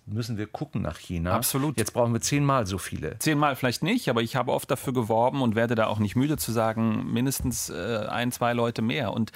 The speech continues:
Speaker 2: das Interessante ist ja, dass man in Deutschland tatsächlich, da war ich oft konfrontiert mit dem Hinweis, China wird immer wichtiger. Und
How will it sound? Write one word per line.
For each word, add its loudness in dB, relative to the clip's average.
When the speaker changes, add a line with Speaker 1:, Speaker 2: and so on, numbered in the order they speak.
Speaker 2:
das 0
Interessante 2
ist -2
ja, 2
dass 0
man 4
in 0
Deutschland 2
tatsächlich, -2
da 0
war 2
ich -6
oft 0
konfrontiert 0
mit 2
dem 2
Hinweis, 2
China 0
wird 0
immer 2
wichtiger. 0
Und -2